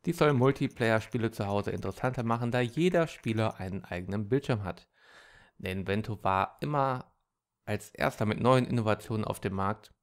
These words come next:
Naja. Und die Konsole scheint wieder mal ein mutiger Schritt zu sein. Die Wii soll Ende des Jahres verfügbar sein. So, Einarbeitungstraining. Und damit fange ich nicht zu früh an.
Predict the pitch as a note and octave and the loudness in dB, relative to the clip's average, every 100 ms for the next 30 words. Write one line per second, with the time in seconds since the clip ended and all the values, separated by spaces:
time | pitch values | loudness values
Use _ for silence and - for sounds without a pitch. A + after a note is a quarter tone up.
0 | - F2+ F3+ F2 - - - - - - | -14 -8 -6 -8 -10 -20 -20 -20 -20 -8
1 | C#3 D#3+ D#3 C3 A#2+ A#2+ A#2+ A2+ A2 - | -2 0 0 2 4 6 8 8 6 2
2 | - - A2 G#2+ G#2+ G2+ G2 G2 G#2 G2 | -6 0 2 2 0 0 2 2 0 -2
3 | F#2+ F#2+ G2+ - G#2+ - C3+ - F#2+ - | -4 -2 -4 -2 -4 -2 -6 -6 -8 -8
4 | - - G2+ G#2 G#2 A2 C#3 E3 A2+ A#2 | -10 -12 -6 -4 -2 -2 -2 -2 -2 -4
5 | - G#2+ A2+ G2+ - G2 G2 - A2 - | -6 -4 -2 -4 -6 -4 -4 -4 -8 -8
6 | - C#3 - - F#2 F2 - _ _ - | -4 -4 -4 -4 -4 -6 -12 _ _ -18
7 | - F2+ F#2 - - - - - - _ | -12 -6 -4 -4 -10 -12 -14 -20 -20 _
8 | _ - A#2+ G2+ - _ - C#3 A2+ G#2 | _ -2 0 0 -4 _ -6 -6 -6 -8
9 | - - - - F#2+ B2 D#3 _ - - | -8 -14 -14 -10 -8 -8 -10 _ -20 -20
10 | _ - - _ - - _ _ _ _ | _ -20 -20 _ -20 -20 _ _ _ _
11 | _ _ _ _ _ _ _ _ _ _ | _ _ _ _ _ _ _ _ _ _
12 | _ _ _ - G2 - G2+ G2 G#2 G#2 | _ _ _ -6 -6 -6 -4 0 0 0
13 | G2+ - G#2 G2+ - F#2 F2+ - - - | -2 -2 -2 -2 -4 -8 -8 -12 -18 -16
14 | - G2 A#2+ - - C#3+ - A2 A2 G#2 | -8 -6 -6 -8 -8 -8 -6 -4 -4 -4
15 | G2+ D3+ G#3 | -6 -6 -8